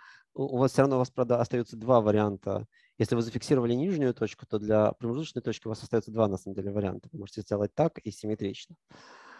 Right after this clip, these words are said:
Вот. Но это и, и не, не самая лучшая параметризация, а, а правильная параметризация более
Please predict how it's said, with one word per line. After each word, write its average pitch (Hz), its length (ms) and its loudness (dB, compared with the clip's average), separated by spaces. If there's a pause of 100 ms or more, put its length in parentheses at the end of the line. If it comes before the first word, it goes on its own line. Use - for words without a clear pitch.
(280)
Вот. 113 400 -4
Но 139 160 4
это 135 200 8
и, 131 120 4
и 123 440 -6
не, 139 300 -2
не 139 140 2
самая 135 260 4
лучшая 120 260 -2
параметризация, 131 840 -2 (640)
а, 107 480 2
а 110 280 0 (100)
правильная 160 320 4
параметризация 131 680 -2
более 113 680 0